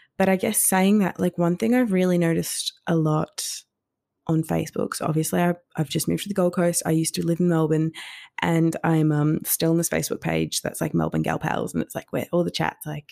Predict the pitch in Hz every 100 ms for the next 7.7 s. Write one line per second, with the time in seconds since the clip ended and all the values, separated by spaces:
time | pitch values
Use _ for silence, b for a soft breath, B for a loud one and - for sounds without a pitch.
0 | - - 160 156 151 139 156 143 151 147
1 | 156 131 156 147 160 143 - - - B
2 | B B B B - 185 185 175 - -
3 | 214 - - 196 202 180 170 160 - -
4 | 165 - - 170 220 180 160 160 151 151
5 | 147 151 156 156 _ 185 185 190 185 -
6 | 165 185 165 156 - 156 160 160 165 -
7 | 160 156 151 151 151 151